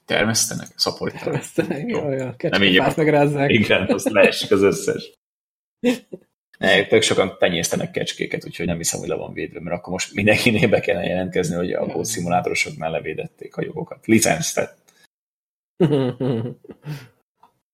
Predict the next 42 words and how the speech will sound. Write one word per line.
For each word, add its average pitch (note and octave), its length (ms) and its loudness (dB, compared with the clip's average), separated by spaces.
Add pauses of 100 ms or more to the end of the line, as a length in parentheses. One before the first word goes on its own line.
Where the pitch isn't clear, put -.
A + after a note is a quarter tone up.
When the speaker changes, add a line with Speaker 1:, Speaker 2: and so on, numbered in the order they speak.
Speaker 2:
Jézusom. A#2 720 -8 (840)
Speaker 1:
Ez, C3 320 6
ez A#2+ 120 6
egy A2+ 160 6
akkora B2+ 400 4
egy G#2 160 6
elmebeteg G#2 520 2
fasság, G2+ 520 0
hogy, - 320 -8 (160)
hogy - 180 -10
ennek, G2+ 360 -4
ennek G#2 280 -4
muszáj G2+ 640 2
jónak F2+ 340 -4
lennie, F2 360 -2
de F#2 80 0
hogyha G2+ 220 -2
nem G2+ 220 2
jó, G#2 180 4
akkor G2 220 -2
meg F#2 120 0
azt F#2 180 0
mondják, E2+ 240 -6
hogy C#2+ 160 -12
az G#2 140 -6
direkt - 280 -12
nem - 120 -20
Speaker 2:
Akkor - 240 -6
Speaker 1:
jó. G2+ 60 -4
Speaker 2:
is - 140 -10
jó. G#2 340 -8
Az D#3 120 -8
azért A#2+ 500 0
jó, A2+ 200 2
mert G#2+ 160 0
nem G2 140 -2
jó. F#2 260 -6 (920)
Á, C#3 240 -8
ezekkel F3 380 2
nem C3+ 120 6
Speaker 1:
Igen. A#2+ 100 4
Speaker 2:
lehet A#2+ 80 0